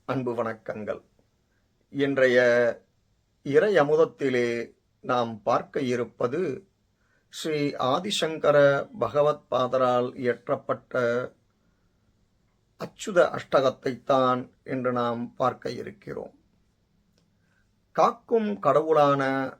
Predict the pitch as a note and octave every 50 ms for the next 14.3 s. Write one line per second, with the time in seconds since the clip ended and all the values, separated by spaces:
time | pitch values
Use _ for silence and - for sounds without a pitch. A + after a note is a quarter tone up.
0 | _ - - - - - D3 C3+ C3+ C3 C3 B2+ B2+ B2 A#2+ - - D3 B2 A#2
1 | A#2 B2 C3+ E3 D#3+ D3+ D3 C#3+ C3+ C#3+ F#3 F#3+ D#3+ B2+ C#3+ - - _ _ _
2 | _ _ _ _ _ _ _ _ _ _ _ _ _ _ _ _ _ _ - D3
3 | D#3+ F#3 F3+ - _ - D#3 D3+ D3+ D3+ D3 D3 D3 C#3+ - - C#3 B2+ A#2+ A#2+
4 | C3 D#3 A3 A#3 G#3 E3+ D3 D3+ C#3+ C#3 C#3 C3 B2+ - - - - A2 B2 C3+
5 | B2+ C#3 C#3 C#3 C3+ C3+ C#3 C#3 B2+ B2+ B2 B2+ B2+ B2 B2+ B2 B2 B2 B2 B2
6 | B2 B2 - - _ _ _ - B2+ A#2+ A2+ A2 C3 C#3 D3 D3 C#3 C#3 C#3 C3
7 | C3 C3 C3 B2+ B2 B2 - A#2+ A2+ - - - C#3+ C#3 C3+ C3+ B2+ B2 B2 B2
8 | A#2+ A#2+ A#2+ - C#3 C#3+ C#3+ - _ - C#3 B2+ - _ - C#3+ B2 C3+ B2+ -
9 | _ _ D3 C3 A#2+ A#2+ A#2+ A#2 - - - _ _ _ _ _ _ _ _ _
10 | _ _ _ _ _ _ _ _ - C#3 C3 C3 A#2+ A#2+ A#2+ A#2+ A#2+ A#2+ A#2 -
11 | - _ - C3 A2+ - _ - F3+ F3 D3 C3+ - - _ _ - C#3+ C#3 E3+
12 | A3 G#3+ D#3+ C3+ - - - _ _ _ _ _ _ _ _ _ _ _ _ _
13 | _ _ _ _ _ _ _ _ _ - C3+ C#3 F3 G#3+ A3+ C4 G#3 - G3 E3
14 | E3 D#3+ D3+ D3+ D3